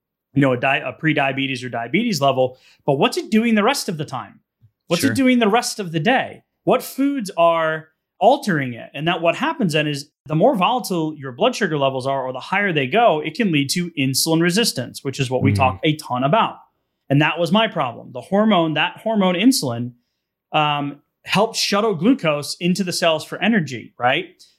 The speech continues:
Speaker 1: But
Speaker 2: Right.
Speaker 1: if you develop resistance to it, then you're gonna get low levels of chronic inflammation, oxidative stress. You're gonna, uh, these are things that are gonna lead to all of the host of metabolic conditions that are related to blood sugars.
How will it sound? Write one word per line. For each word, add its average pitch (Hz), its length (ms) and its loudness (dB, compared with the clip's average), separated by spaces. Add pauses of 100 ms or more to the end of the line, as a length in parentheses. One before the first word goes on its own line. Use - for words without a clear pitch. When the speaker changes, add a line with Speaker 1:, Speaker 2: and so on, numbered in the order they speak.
(140)
Speaker 1:
But 226 320 2
Speaker 2:
Right. 90 280 -10
Speaker 1:
if 165 220 0
you 185 180 2
develop 180 640 -2 (200)
resistance 165 880 2
to 123 200 -2
it, 120 300 -2
then 160 280 0
you're 156 180 -2
gonna 147 180 0
get 131 220 -4
low 120 120 -6
levels 117 340 -8
of 110 140 -20
chronic 113 320 -2
inflammation, 160 640 -4
oxidative 113 600 -8
stress. 170 520 -2 (380)
You're 135 120 0
gonna, 127 240 0 (100)
uh, 123 280 2
these 143 220 2
are 160 60 4
things 151 300 -2
that 139 80 -2
are 131 40 -6
gonna 123 200 -4
lead 131 180 -6
to - 80 -4
all 135 300 2
of 127 80 -4
the 127 80 0
host 135 320 -2
of 117 80 -4
metabolic 123 500 0
conditions 147 520 0
that 120 100 -2
are 113 80 -4
related 110 300 -6
to 104 60 -14
blood 160 260 0
sugars. 165 400 2